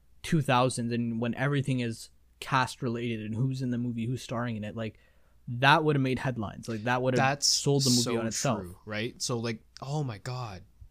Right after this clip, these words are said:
Speaker 2: that's so indicative of, like, the time we're s-, kinda still in. It's like,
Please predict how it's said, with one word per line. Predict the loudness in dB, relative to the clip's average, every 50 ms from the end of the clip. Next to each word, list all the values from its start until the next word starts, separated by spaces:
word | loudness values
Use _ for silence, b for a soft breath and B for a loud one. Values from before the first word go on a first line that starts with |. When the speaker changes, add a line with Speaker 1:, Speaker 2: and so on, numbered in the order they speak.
| -20 -14 _ -2
Speaker 2:
that's | 0 0 4 6 4
so | 6 6 4 0
indicative | 0 -2 -2 -4 -4 -2 -4 -2 -2
of, | -4 -4 -2
like, | -4 -6 -6
the | -8 -10
time | -8 -6 -6 -4 -4 -4 -4 -4 -6 -10 _ _ _ _ _ _ _ _ -20 -20 _ _ -10
we're | -6 -6 -4 -2 0 0 0 0
s-, | 0 2 2 2 2 2 -2
kinda | -6 -4 -4 -2 -2
still | -2 -2 -2 -4 -4 -4
in. | -4 -4 -4
It's | -4 -4 -6
like, | -6 -6 -8 -10